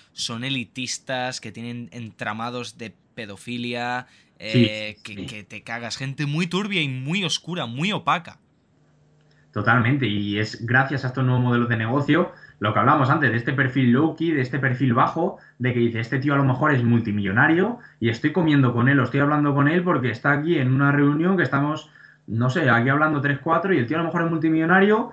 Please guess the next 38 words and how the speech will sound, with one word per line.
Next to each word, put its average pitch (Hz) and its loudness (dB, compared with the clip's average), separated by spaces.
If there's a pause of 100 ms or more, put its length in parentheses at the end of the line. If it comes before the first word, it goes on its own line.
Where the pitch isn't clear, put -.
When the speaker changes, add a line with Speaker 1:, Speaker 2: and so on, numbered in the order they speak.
(120)
Speaker 2:
y 110 -2
va 160 2
en 143 2
chándal 143 2
y 117 2
va 127 2
con 135 0
un 131 2
suéter 127 -2
así, 117 -2 (340)
mm, 107 -8
súper 104 -2
guapo", 117 0 (120)
¿no? 143 -4
Speaker 1:
Pues 180 -2
yo 120 4
Speaker 2:
Del 110 2
Speaker 1:
creo, 190 4
Speaker 2:
rollo, 202 0 (140)
Speaker 1:
yo 147 -6
Speaker 2:
como, 120 4
Speaker 1:
creo - -
que 185 -2
Speaker 2:
como 120 0
Speaker 1:
esto - 4
Speaker 2:
dicen. 196 2
Speaker 1:
tiene, 143 -6 (200)
yo 139 -16
creo 208 -14
que 208 -14
esto 165 -8
tiene 147 -8
una 131 -10
razón, 151 -10
y 135 -12
es - -8
porque 170 -8
antes - -10